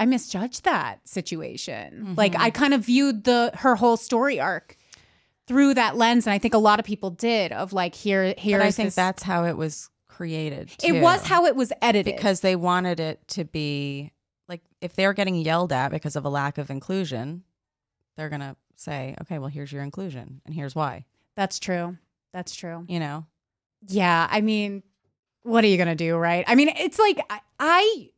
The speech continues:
Speaker 1: haven't watched this season of The Bachelor,
Speaker 2: Mm-hmm.
Speaker 1: and I've watched many, many seasons, um, up to this point. And part of the reason is, like, I,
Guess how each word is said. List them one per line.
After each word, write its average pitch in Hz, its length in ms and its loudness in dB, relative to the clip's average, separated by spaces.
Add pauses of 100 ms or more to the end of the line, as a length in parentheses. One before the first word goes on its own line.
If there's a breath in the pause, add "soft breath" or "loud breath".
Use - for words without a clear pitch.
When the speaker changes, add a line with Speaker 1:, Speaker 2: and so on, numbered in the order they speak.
(160)
Speaker 1:
haven't 226 360 2
watched 202 400 4
this 196 140 -2
season 190 400 -2
of 170 120 -4
The 175 80 -4
Bachelor, 214 760 -2
Speaker 2:
Mm-hmm. 185 300 -6 (160)
Speaker 1:
and 202 160 -4
I've 196 160 0
watched 202 420 4 (840)
many, 233 480 4
many 202 260 4
seasons, 202 720 -2 (300)
um, 180 380 4
up - 180 0
to 202 100 -4
this 175 180 -2
point. 190 520 -2 (1080)
And 269 160 2
part 302 200 4
of 381 60 -2
the 392 80 2
reason 220 400 2
is, 185 140 -2
like, 185 240 0
I, 214 120 -8